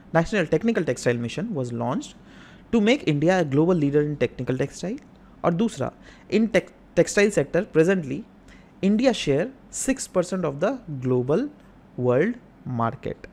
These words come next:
ठीक है, आपको नीचे, अ, in fact यहाँ पे लिख लीजिएगा in technical textile sector, ठीक है, in technical textile sector, है ना।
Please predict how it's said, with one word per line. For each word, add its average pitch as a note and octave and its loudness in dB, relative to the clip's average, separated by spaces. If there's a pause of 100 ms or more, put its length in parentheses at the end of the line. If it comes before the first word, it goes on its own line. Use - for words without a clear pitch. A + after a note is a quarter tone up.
(760)
ठीक C#3+ -4
है, D3+ -2
आपको C#3 -2
नीचे, D#3+ 0
अ, C3 2
in F3+ -2
fact F#3 -2
यहाँ D3+ -4
पे E3+ 0
लिख D3+ -4
लीजिएगा C#3+ -4
in E3+ -4
technical D3+ -2
textile B2 -8
sector, - -14
ठीक D3 -12
है, - -14 (540)
in D#3 -4
technical C3+ -2 (280)
textile A#2+ -8
sector, - -16 (540)
है D3 -2
ना। A3 -4